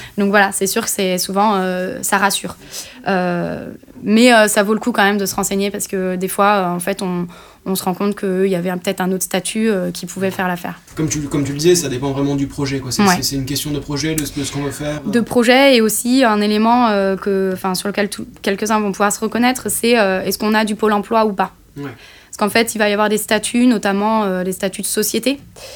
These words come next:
Speaker 1: euh, qui vont permettre de, de conserver son pôle emploi tous les mois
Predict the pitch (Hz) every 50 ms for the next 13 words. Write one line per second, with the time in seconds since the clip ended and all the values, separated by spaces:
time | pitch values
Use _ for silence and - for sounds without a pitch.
0 | - - - - - 202 196 190 190 185 185 185 - 202 208 208 196 214 208 214
1 | 233 240 226 - - 208 202 185 196 185 185 185 185 185 185 180 175 185 180 -
2 | - - 277 254 - 254 240 233 254 247 - 220 220 - 220 214 202 - - 233
3 | 233 - - 220 214 202 196 196 202 233 294